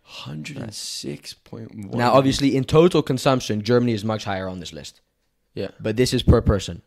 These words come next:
Speaker 2: You
Speaker 1: Oh,
Speaker 2: feel
Speaker 1: this
Speaker 2: me?
Speaker 1: is per person. Oh, Ireland then. Ireland. Ireland.
Speaker 2: Ireland is not on here.
Speaker 1: What?
Speaker 2: No. None
Speaker 1: Do they
Speaker 2: of
Speaker 1: count Guinness? Is,
Speaker 2: Yeah,
Speaker 1: are
Speaker 2: oh,
Speaker 1: none of
Speaker 2: for
Speaker 1: the
Speaker 2: sure.
Speaker 1: U K on this
Speaker 2: For
Speaker 1: list?
Speaker 2: sure. None of the U K is on this list.
Speaker 1: That's gotta be wrong.
Speaker 2: It's not wrong. I'm certain. I'm certain. I'm certain.
Speaker 1: Thailand.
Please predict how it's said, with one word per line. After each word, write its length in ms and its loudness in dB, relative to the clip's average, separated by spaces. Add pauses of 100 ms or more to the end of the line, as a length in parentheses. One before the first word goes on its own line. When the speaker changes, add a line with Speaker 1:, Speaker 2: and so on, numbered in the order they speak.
(120)
Speaker 2:
You 120 -8
Speaker 1:
Oh, 40 -2
Speaker 2:
feel 80 0
Speaker 1:
this 80 -4
Speaker 2:
me? 60 -8
Speaker 1:
is 100 -14
per 180 -10
person. 380 -4
Oh, 180 4
Ireland 420 4
then. 220 -6
Ireland. 400 -6
Ireland. 160 4
Speaker 2:
Ireland 220 2
is 100 -4
not 380 0
on 140 -8
here. 200 -14
Speaker 1:
What? 720 -4
Speaker 2:
No. 180 -14
None 340 6
Speaker 1:
Do 20 8
they 80 10
Speaker 2:
of 40 2
Speaker 1:
count 280 4
Guinness? 560 4 (600)
Is, 260 6
Speaker 2:
Yeah, 200 10
Speaker 1:
are 60 8
Speaker 2:
oh, 60 8
Speaker 1:
none 100 8
of 80 6
Speaker 2:
for 60 2
Speaker 1:
the 40 2
Speaker 2:
sure. 120 6
Speaker 1:
U 40 0
K 220 6
on 100 6
this 220 0
Speaker 2:
For 80 0
Speaker 1:
list? 100 0
Speaker 2:
sure. 80 -4
None 300 2
of 80 0
the 60 -2
U 100 -2
K 100 -6
is 80 -8
on 80 -14
this 140 -18
list. 240 -20 (2250)
Speaker 1:
That's 180 -6
gotta 220 -6
be 160 -12
wrong. 360 -8
Speaker 2:
It's 200 -8
not 160 -4
wrong. 180 -8 (240)
I'm 140 -4
certain. 240 -4 (100)
I'm 60 -8
certain. 280 -10 (320)
I'm 100 -16
certain. 180 -18
Speaker 1:
Thailand. 720 2